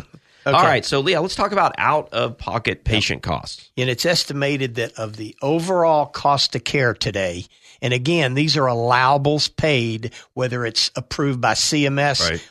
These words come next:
Speaker 1: or private insurance, it's estimated that forty-eight percent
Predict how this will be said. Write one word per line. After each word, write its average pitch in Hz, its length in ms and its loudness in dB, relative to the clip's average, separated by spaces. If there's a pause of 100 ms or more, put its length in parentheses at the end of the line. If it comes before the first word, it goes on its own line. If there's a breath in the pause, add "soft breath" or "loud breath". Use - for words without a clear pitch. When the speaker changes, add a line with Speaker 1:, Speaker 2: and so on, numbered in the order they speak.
(120)
Speaker 1:
or 139 180 4
private 139 440 -2
insurance, 120 640 -2 (320 loud breath)
it's - 180 -2
estimated 135 540 0
that 117 140 -6
forty-eight 143 580 -2
percent 127 500 -2